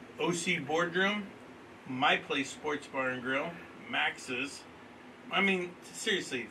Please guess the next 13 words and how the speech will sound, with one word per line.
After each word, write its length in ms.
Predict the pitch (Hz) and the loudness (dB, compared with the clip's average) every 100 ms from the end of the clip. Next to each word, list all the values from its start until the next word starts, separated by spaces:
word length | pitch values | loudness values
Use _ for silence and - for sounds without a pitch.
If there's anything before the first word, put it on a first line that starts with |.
| - | -6
how, 200 | 185 180 - | 0 0 2
how 120 | 190 | 0
many 160 | 180 160 | 0 0
great 260 | 156 135 | 0 0
places 360 | 151 139 131 117 | 0 -2 -4 -4
do 80 | 131 | 0
we 120 | 127 | 2
have 180 | 131 120 | 2 0
in 80 | 107 | -2
Huntington 380 | 117 117 127 110 | -2 -4 -8 -4
Beach 300 | 117 - - | -2 -2 -4
that 80 | 110 | -4
are, 260 | 107 107 | -2 -4